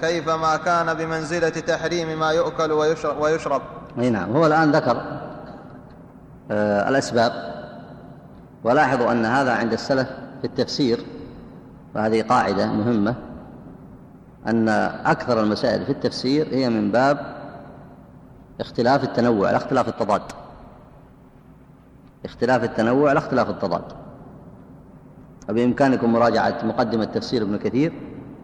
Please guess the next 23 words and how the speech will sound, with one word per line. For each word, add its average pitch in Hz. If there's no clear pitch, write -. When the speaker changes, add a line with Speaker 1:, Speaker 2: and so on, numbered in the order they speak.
Speaker 2:
فإنه 127
بيّن 127
هذا 110
المعنى 107
كما 135
بيّنه 127
غيره، 107
فإن 123
كثيرا 120
أكثر 151
المنقول 117
عن 113
السلف 104
في -
التفسير 160
هو 151
من 131
اختلاف 131
التنوع، 113
بمعنى 131
أن 123
الحكم 131
واحد 113